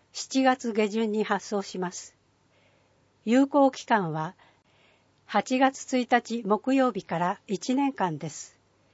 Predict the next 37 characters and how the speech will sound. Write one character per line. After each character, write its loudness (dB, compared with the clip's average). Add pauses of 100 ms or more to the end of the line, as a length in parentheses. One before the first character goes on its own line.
(720)
記 -10
載 4
内 4
容 2
に -2
誤 0
り -4
が -2
な -2
い -6
か -8
確 -6
認 -2
し -14
て -8
く -4
だ 2
さ -6
い。 -10 (2250)
な 4
お、 -4 (400)
昨 0
年 2
の 0
所 -6
得 0
額 0
が -6
確 -2
認 2
で 0
き -2
な 2
い -4
場 0
合 -2
は、 -2